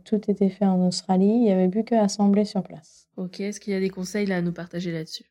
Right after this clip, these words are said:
Speaker 1: J'aurais dit une chose, c'est important, je pense, au début des préparatifs, quand on choisit un thème ou, euh, une couleur dominante, et cetera, de réfléchir à une police aussi et de garder la même police,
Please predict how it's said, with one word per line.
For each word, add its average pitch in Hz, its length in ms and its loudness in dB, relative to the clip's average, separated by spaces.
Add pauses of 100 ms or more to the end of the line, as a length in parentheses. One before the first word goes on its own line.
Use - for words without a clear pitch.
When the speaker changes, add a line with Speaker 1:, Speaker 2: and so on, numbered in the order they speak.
(220)
Speaker 1:
J'aurais 233 280 2
dit 226 200 2
une 240 180 4
chose, 262 240 0
c'est 214 380 2
important, 220 500 0
je 247 100 -4
pense, 226 220 0
au 208 60 2
début 214 320 2
des 208 140 4
préparatifs, 208 800 0
quand 202 220 2
on 190 40 2
choisit 214 360 0
un 208 180 4
thème 208 520 4
ou, 214 340 4
euh, 180 180 2
une 180 180 4
couleur 208 400 2
dominante, 190 560 4
et 180 80 -4
cetera, 190 460 2
de 190 360 4 (100)
réfléchir 196 480 0
à 202 140 4
une 190 180 4
police 214 540 0
aussi 233 380 0 (360)
et 202 100 4
de 180 80 -2
garder 196 380 2
la 202 140 4
même 208 280 4
police, 214 500 0